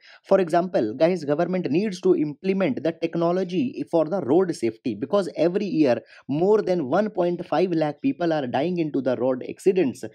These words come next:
So basically here much initiative is there. After that, guys,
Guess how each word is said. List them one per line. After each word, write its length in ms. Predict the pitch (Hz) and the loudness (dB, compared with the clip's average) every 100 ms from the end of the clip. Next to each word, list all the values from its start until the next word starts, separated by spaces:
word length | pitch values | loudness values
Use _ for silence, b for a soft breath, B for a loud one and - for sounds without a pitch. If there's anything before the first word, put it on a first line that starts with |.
| B | B
So 260 | - 247 143 120 123 | -2 0 2 -2 -6
basically 480 | 156 170 175 165 151 | -6 -4 0 2 2
here 300 | 151 165 135 | 0 0 -2
much 320 | 120 185 190 180 B B | 0 -2 -2 -8 B B
initiative 580 | 139 143 139 123 131 | 0 0 -2 -4 -2
is 140 | 170 170 | -4 -2
there. 200 | 107 95 - _ - | -4 -4 -10 _ -4
After 280 | 170 185 202 | -4 -2 0
that, 180 | 196 139 | 0 0
guys, 240 | 139 156 | -2 -4